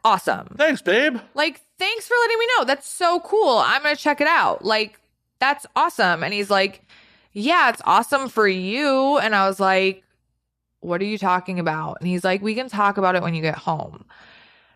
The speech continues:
Speaker 1: And I was like, "Okay." And I was like, so I get home and I'm like, "So what's up with the whole Pornhub thing?" And he's like, he's like, "You know, I was, like, really cool with you doing it at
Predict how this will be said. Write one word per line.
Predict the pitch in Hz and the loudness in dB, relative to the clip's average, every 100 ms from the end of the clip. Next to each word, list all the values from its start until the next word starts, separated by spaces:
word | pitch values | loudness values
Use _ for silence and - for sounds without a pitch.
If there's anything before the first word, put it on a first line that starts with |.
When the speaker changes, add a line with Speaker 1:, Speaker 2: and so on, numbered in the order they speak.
| - | -2
Speaker 1:
And | 185 | 0
I | |
was | 165 | 2
like, | 156 156 156 - _ _ _ | 0 0 -2 -8 _ _ _
"Okay." | 165 170 190 254 294 269 233 220 220 220 - | 0 2 0 0 2 4 2 2 2 0 -2
And | 185 185 | 0 2
I | 180 | 0
was | 180 | 2
like, | 175 160 160 165 - _ _ _ _ _ - | 2 2 0 -4 -10 _ _ _ _ _ -8
so | - 220 202 | -2 2 2
I | 202 | 2
get | 226 - | 0 -2
home | 254 285 196 | 0 0 2
and | 175 | 0
I'm | 170 | 0
like, | 165 160 165 170 _ _ _ _ - | 0 0 -4 -10 _ _ _ _ -10
"So | - 175 | -2 2
what's | 180 180 | 2 2
up | 175 | 0
with | 160 | 0
the | |
whole | 165 160 | 0 0
Pornhub | - 165 156 151 | 0 0 2 0
thing?" | 117 127 | -2 -2
And | 156 | -4
he's | 160 156 | -4 -2
like, | 151 151 | -2 0
he's | 185 | 0
like, | 190 190 240 | 2 0 -2
"You | |
know, | 285 285 | 0 2
I | 277 | 2
was, | 277 | 2
like, | 302 | 0
really | 247 269 277 | 0 0 -2
cool | - 277 277 | -4 0 2
with | 269 262 | 2 0
you | 226 | 0
doing | 233 240 254 | -2 -2 0
it | 240 | 0
at | 202 | 0